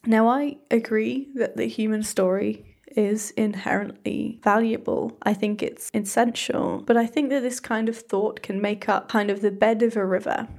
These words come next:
and little senses, really tiny experiences, little tiny instance of deja vu, a little unconscious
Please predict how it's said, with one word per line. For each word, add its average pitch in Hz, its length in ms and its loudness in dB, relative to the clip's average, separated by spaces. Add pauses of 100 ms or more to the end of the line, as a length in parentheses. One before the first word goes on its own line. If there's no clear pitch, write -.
(140)
and 196 360 0
little 240 300 4
senses, - 760 -6
really 214 320 2
tiny 208 520 -2
experiences, - 1040 -2
little 196 260 0
tiny - 380 -4
instance 202 640 -6
of 196 300 -6
deja 214 360 4
vu, 285 460 0
a 202 100 -2
little 208 460 2
unconscious 220 1000 -2